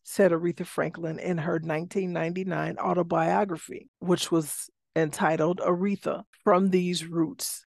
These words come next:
"It was through Jackie that I learned the expression, 'Girl, you peed tonight,' meaning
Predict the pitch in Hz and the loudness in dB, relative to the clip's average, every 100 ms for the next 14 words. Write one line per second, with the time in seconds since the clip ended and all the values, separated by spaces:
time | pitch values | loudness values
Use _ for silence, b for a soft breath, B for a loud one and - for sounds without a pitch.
0 | _ - 277 233 196 - - 254 277 202 | _ 4 4 6 6 4 -2 2 2 4
1 | 208 220 226 - 156 160 170 165 156 185 | 4 4 2 -2 -2 0 2 4 4 2
2 | 202 214 214 185 165 - - 202 202 - | 0 0 0 0 -2 -6 0 2 2 -4
3 | 135 185 _ _ _ 180 208 311 277 262 | -8 -12 _ _ _ 4 6 8 6 4
4 | 339 - 262 202 - 165 151 - - _ | 2 2 0 0 -2 0 0 -2 -10 _
5 | _ _ _ _ - 196 214 208 240 | _ _ _ _ -2 4 6 4 0